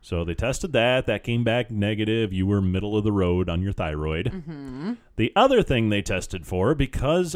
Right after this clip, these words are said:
Speaker 1: of, I'm guessing, your age.
Speaker 2: Which I'm not old.
Speaker 1: No, you're early forties still.
Speaker 2: Right.
Speaker 1: <laughs> Early?
Speaker 2: Early.
Speaker 1: <laughs> Some of us are on the other half, other side of the forties. But,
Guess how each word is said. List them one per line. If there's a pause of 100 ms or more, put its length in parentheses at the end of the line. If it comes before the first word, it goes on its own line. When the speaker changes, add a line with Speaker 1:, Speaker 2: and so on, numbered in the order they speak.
Speaker 1:
of, (380)
I'm
guessing,
your
age. (240)
Speaker 2:
Which
I'm
not
old. (220)
Speaker 1:
No, (360)
you're (960)
early
forties
still. (160)
Speaker 2:
Right. (240)
Speaker 1:
<laughs>
Early? (500)
Speaker 2:
Early.
Speaker 1:
<laughs>
Some
of
us
are
on
the
other
half,
other
side
of
the
forties.
But,